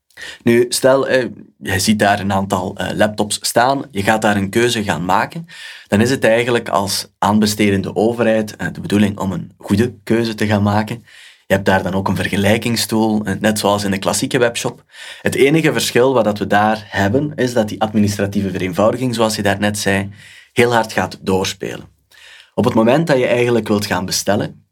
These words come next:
kan je heel eenvoudig klikken op het juiste product. Je gaat een aantal zaken, eh, gaan meegeven, eh, bijvoorbeeld het aantal, eh, laptops dat je zou willen bestellen. En op dat moment, eh,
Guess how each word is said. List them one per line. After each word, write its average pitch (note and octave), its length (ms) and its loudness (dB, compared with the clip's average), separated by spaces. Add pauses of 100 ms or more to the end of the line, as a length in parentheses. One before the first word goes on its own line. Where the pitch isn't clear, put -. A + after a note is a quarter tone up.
kan F#2+ 160 0
je - 80 -4
heel G2+ 200 2
eenvoudig G#2 500 0
klikken G#2 360 -4
op - 120 -12
het - 100 -14
juiste F2+ 300 -4
product. - 500 -4 (340)
Je F#2 100 -2
gaat G#2+ 220 2
een G#2+ 140 -2
aantal G2 520 0
zaken, G2+ 540 -2
eh, F2 260 -6 (300)
gaan E2 320 -4
meegeven, G#2 580 2
eh, - 60 -6 (100)
bijvoorbeeld G#2 480 -2
het - 180 -14
aantal, F#2+ 580 -2
eh, D#2 140 -6 (260)
laptops G#3 460 0
dat F#3+ 140 2
je G3 80 2
zou - 200 -4
willen A2+ 180 0
bestellen. C3+ 500 -4 (540)
En G#2 100 0
op G2+ 120 2
dat C#3 160 4
moment, C3+ 480 0
eh, G#2+ 240 2